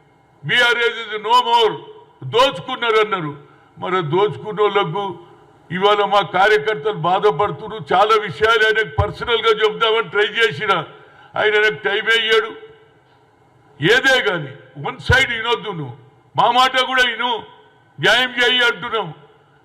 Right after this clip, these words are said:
ఇప్పుడు ఏమైతుందండి, ఒక్కొక్కరికి రెండే టికెట్లు అంటే ఒక ఇంట్లో, ఒకరికి మూడు టికెట్లు అంటే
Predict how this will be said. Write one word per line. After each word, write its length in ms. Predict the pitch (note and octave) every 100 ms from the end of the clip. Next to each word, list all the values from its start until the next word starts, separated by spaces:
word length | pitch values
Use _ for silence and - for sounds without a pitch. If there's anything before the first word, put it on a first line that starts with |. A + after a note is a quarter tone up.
| _ _ _
ఇప్పుడు 260 | G3+ E3 A3+
ఏమైతుందండి, 960 | A3+ B3 B3 B3 A#3+ A#3 B3 B3+ B3 - - _ _ _ _ _ - F#3+
ఒక్కొక్కరికి 680 | - - - B3 A#3+ F#3 A#3+
రెండే 400 | G#3 G#3+ B3+ B3
టికెట్లు 540 | - A#3 G3+ F3+ A#3+
అంటే 200 | B3 B3+
ఒక 220 | A#3+ G#3+
ఇంట్లో, 560 | A#3+ G#3 F3+ B3+ D4 - - - _ _ _ -
ఒకరికి 380 | G#3+ A#3 G3+
మూడు 420 | A#3 G#3+ B3+ B3+ B3
టికెట్లు 420 | A#3+ B3 E3+ A#3+
అంటే 340 | B3 C4+ C#4+